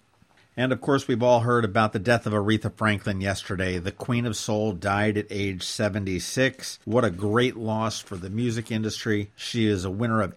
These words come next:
eighteen Grammy Awards. And I didn't realize this, but she was the first female artist inducted into the Rock and Roll Hall of Fame in nineteen eighty-seven, well beyond the time that she should have done.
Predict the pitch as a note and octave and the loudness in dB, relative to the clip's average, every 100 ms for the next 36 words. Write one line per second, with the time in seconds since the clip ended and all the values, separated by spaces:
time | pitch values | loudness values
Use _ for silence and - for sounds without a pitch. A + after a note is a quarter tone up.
0 | - C3+ C3+ - C3 A#2 G#2+ A2 G#2+ G#2+ | -2 -2 -2 -2 -2 -2 0 0 2 0
1 | G#2 F#2+ G2+ G2 F#2+ F2+ - A#2+ C3+ C#3 | 0 0 0 0 -4 -8 -10 -4 0 0
2 | C3+ - - C#3 E3 B2 C3+ B2+ F2 G2+ | -2 -8 -2 0 2 0 0 0 -2 -2
3 | G2+ - - C#3+ C#3+ - F2+ - D3+ D#3 | -4 -6 -2 0 0 -2 -8 -4 -4 -4
4 | - _ D#3 D#3 D3 C3+ G#2+ B2+ A#2 F2+ | -8 _ -2 0 0 -2 -2 0 0 -2
5 | - - A2+ G#2 A#2 - A#2+ A2+ G#2+ G2 | -6 -10 -6 0 0 0 -4 -2 -2 -2
6 | G2+ G#2+ - F#2+ G2+ G2+ F#2 G#2 G2+ G2 | 0 -2 -4 -2 -2 -2 -2 -2 0 -2
7 | - G#2 G2+ G2 - F#2+ F#2+ G2+ A2 - | -4 -4 -2 -4 -6 -8 -4 -2 -4 -6
8 | A2 G2+ - G#2 G2 F2 - B2 A2 A2 | -6 -6 -4 -4 -2 -4 0 0 0 0
9 | A2 - _ _ A#2+ B2+ C#3+ D#3+ F#3+ D3+ | -4 -10 _ _ -8 -8 -4 0 2 2
10 | G#2 F2 G#2 G2+ F#2+ F#2 F#2 F2+ G#2 - | 2 -2 0 0 0 0 -2 -4 -4 2
11 | G#2+ F#2+ F2+ - G2 - F#2+ E2+ E2 - | 4 4 0 -2 -4 -2 -2 -2 -4 -6
12 | F2 E2 E2 | -6 -6 -10